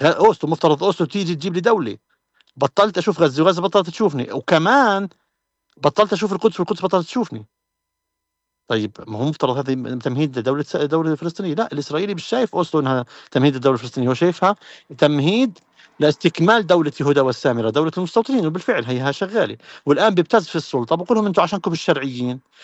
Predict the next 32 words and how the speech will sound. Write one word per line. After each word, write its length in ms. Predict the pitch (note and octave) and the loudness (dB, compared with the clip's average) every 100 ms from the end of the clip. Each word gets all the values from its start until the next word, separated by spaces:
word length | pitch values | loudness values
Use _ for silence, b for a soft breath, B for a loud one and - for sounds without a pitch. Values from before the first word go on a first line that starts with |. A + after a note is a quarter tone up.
| B | B
وعشان 220 | - A3 | -2 2
الشارع 300 | G#3 - G3 | 2 2 2
بكرهكم." 580 | D#3 F3+ D#3+ D#3 - C3 A#2+ | 2 0 2 0 0 -2 2
هلأ 300 | B3+ C#3+ F3+ | 2 4 2
علنا، 280 | G#3 B2+ A#2 | 2 -2 0
علنا 220 | F#3+ C3+ | 0 0
في 60 | A#2 | -4
الإعلام 260 | C#3 F#3+ | -2 -2
العبري 300 | D#3+ F#3+ C#3+ | -2 -2 -4
بيقولوا 480 | C3+ - A3 D#3+ B2+ B B B | -4 -4 -2 0 -2 B B B
للسلطة: 640 | D#3+ - A3 E3+ A2+ E2+ - b b - | -2 2 0 0 -6 -12 -16 b b -2
"أنتم 460 | G3+ D#3 D3+ C#3+ | 0 0 -2 0
مكروهين 540 | E3+ - D#3+ D3+ G3+ G3+ | -2 -2 -4 -2 -2 -2
من 80 | |
الشارع 420 | G3+ - G#3+ A#2+ - _ | -4 2 2 2 -4 _
وغير 300 | B2 C3 G3 | -2 2 2
منتخبين 680 | G#3+ G#3+ A3+ A3+ G#3+ G#3 G2 - | 2 0 0 2 0 0 -4 -6
وعندكم 360 | B2 G3+ - | -6 -4 -2
فساد، 480 | A3 A3+ - C#3+ G2+ _ _ _ | 2 2 4 0 -2 _ _ _
يا 160 | B2+ A#3 | 2 2
بتمشوا 520 | - A#3+ G3 G3+ F#3 | 2 -2 0 0 0
زي 140 | D#3+ | 2
ما 100 | G#3+ | 2
بدنا، 520 | G3+ G3+ F#3+ G#3 G#3 - | 2 -4 -2 0 0 0
يا 260 | D3 G#3 G#3 | 0 0 0
إما 160 | G#3+ | -2
بنبهدلكم، 580 | A3 G#3 A#3 A#3 F#3+ E3+ | -2 0 0 0 -4 -2
بنجيب 220 | D#3 D#3 | -2 -2
لكم 180 | G3 G3 | -4 0
العشاير 460 | F3 F3+ A3 G#3+ G#3 | 0 2 4 4 4
والجواسيس 720 | G3+ G3 F#3+ G#3 G#3 A#3 G#3 | 0 0 0 0 0 -2 -6
والزعران 460 | F#3 F#3+ G#3+ G#3+ | -6 0 2 0